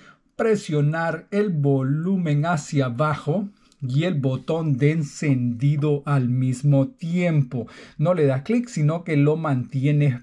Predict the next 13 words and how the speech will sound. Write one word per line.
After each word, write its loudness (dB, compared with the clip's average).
presionado. 2
Vamos -2
a 0
hacerlo. 0
Botón 2
de 2
encendido, 2
volumen 2
hacia 0
abajo, 0
lo 4
mantenemos 0
sostenido. 0